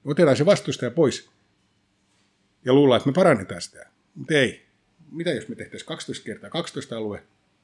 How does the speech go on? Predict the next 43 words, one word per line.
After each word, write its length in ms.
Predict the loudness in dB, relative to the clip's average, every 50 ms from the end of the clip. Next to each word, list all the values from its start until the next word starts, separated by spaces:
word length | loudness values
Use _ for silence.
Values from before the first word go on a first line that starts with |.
| _ _ _ _ _ _ _
niin 200 | -18 -18 -16 -14 -8
se 120 | -6 -6
pitäisi 280 | -4 -2 -2 -2 2 2
olla 120 | 2 4
jo 80 | 2 2
helpompaa, 400 | 0 -2 -2 -4 -6 -12 -14 -14
koska 280 | -14 -12 -6 -2 0 0
alue 220 | 2 2 0 -2
kasvaa. 460 | -4 -8 -12 -14 -14 -16 -18 _ _ _ _ _ _ _ _
Tai 140 | -6 -4 -4
sit 160 | -4 -4 -6
pistää 260 | -8 -6 -4 -4 -2
viisi 220 | -2 -4 -6 -6 -6
vastaan 320 | -8 -10 -12 -16 -20 -20
yksi, 280 | _ _ -20 -20 -14 -12
tai 100 | -12 -10
pistää 300 | -10 -6 -4 -2 -2 -2
kuusi 320 | -2 -2 -2 -2 -4 -6
vastaan 280 | -10 -10 -14 -18 -20 -20
yksi. 240 | _ -20 -20 -20 _ _ _ _ _ _ _ _ _ _ _ _ _ _ _ _ _ _ _ _
Se 100 | -6 -4
pitäisi 240 | -4 -2 -2 0 2
olla 240 | 4 4 4 4 4
aika 220 | 2 0 0 0
helppo 320 | 0 0 0 -2 -2 -2 -4
jo 100 | -4 -2
se, 100 | -2 -2
että 100 | -2 -4
me 20 | -6
pystytään 320 | -10 -6 -4 -2 -2 0
syöttelemään, 480 | 0 -2 -2 -2 -4 -6 -6 -6 -8 -8
se 60 | -10
pitäisi 280 | -10 -8 -8 -8 -6
toimia. 340 | -4 -4 -4 -4 -6 -12 _ _ _ _ -20 -20 -20 -20 -20 _ _ -4
Ja 60 | -2
sit 120 | -2 0 0
kun 140 | -2 -2
se 60 | -2 -2
alkaa 220 | -4 -6 -8 -6
toimia, 260 | -4 -2 -2 0 -2
niin 120 | -2 -4 -4
sit 160 | -8 -8 -2
pienennetään. 520 | 0 0 0 0 -2 -6 -10 -16 -20 -20